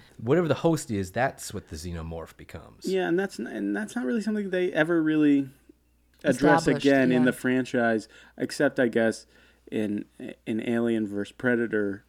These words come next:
Speaker 2: which are pre-, maybe not canon. Spoiler alert. Oh, I guess we
Speaker 3: Who
Speaker 2: weren't gonna
Speaker 3: wins?
Speaker 2: spoil them,
Speaker 3: Who
Speaker 2: but,
Speaker 3: wins?
Speaker 2: well, it doesn't matter 'cause whoever wins, we lose. That was the tagline
Speaker 3: <laughs>
Speaker 2: for that film.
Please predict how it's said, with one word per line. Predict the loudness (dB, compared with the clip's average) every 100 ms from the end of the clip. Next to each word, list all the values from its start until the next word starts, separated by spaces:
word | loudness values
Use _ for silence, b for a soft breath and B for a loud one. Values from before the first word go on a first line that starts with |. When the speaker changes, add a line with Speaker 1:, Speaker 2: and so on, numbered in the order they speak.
| _ _ -6
Speaker 2:
which | -2 0 -2 -8 -4
are | -4
pre-, | -2 -6 0
maybe | 0 0
not | -2 -6
canon. | -4 -2 0 0 -2 -6 b b b b
Spoiler | -14 -2 2 2 2 0
alert. | 0 -2 -4 _ -2
Oh, | 2
I | 4 2
guess | -4 -2
we | 0
Speaker 3:
Who | 4
Speaker 2:
weren't | 4
gonna | 6
Speaker 3:
wins? | 4 2
Speaker 2:
spoil | 4 6 6
them, | 4 2 0
Speaker 3:
Who | -2
Speaker 2:
but, | -2 -2
Speaker 3:
wins? | 0
Speaker 2:
well, | 0 0
it | -4
doesn't | -4 -2
matter | -2 -4
'cause | -8 -4
whoever | -2 0 -2
wins, | -2 -2
we | -2 -2
lose. | -2 -2 -4 -10 B B -10 B B
That | 2 4
was | 4
the | 0
tagline | -2 0 2 2 0 -2 -2 -6 -6 -12 -10
Speaker 3:
<laughs> | -12 -10 -2
Speaker 2:
for | 2
that | 2 2
film. | 2 2